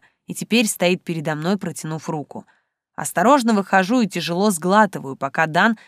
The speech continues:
достаёт из автокресла Анютку. Берёт меня за ладонь, переплетает пальцы и уверенно ведёт к калитке. Я оглядываюсь по сторонам, но не замечаю ничего вокруг,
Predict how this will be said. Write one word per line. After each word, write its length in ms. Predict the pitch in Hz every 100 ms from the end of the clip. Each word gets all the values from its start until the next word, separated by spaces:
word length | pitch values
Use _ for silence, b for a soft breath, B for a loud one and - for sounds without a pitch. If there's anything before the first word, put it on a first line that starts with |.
| B
достаёт 560 | 185 202 196 180 208 208
из 160 | 208 185
автокресла 760 | - 160 - 170 175 185 175
Анютку. 500 | 202 175 139 - - _ _ _ _ -
Берёт 320 | 185 302 -
меня 280 | 208 196 196
за 140 | 180
ладонь, 440 | 165 160 190 247 233 b b
переплетает 640 | 202 196 220 220 262 208
пальцы 440 | - 226 247 - 175
и 40 |
уверенно 460 | 160 156 202 196 180
ведёт 340 | 165 170 180
к 80 | -
калитке. 640 | 180 165 139 117 - - _ _ _ _ -
Я 240 | 233 233
оглядываюсь 640 | 202 196 220 220 185 180
по 100 | -
сторонам, 680 | 175 - 165 170 220 233 202
но 160 | - 185
не 120 | 190
замечаю 540 | 180 196 190 233 220 190
ничего 360 | 185 - 190
вокруг, 480 | 180 190 - 160